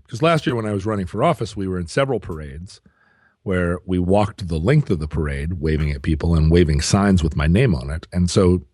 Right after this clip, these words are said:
you know, she started to think that being in parades was normal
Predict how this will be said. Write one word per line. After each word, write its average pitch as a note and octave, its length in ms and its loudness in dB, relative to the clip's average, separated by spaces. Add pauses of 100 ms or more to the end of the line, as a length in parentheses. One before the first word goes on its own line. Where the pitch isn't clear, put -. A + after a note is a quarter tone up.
you F3+ 100 4
know, F2+ 140 2
she - 240 2
started F2+ 320 0
to E2+ 80 0
think F2 240 -2
that E2 160 -4
being F#2 180 2
in F2 100 4
parades F#2+ 360 2
was E2+ 120 0
normal F#2+ 480 0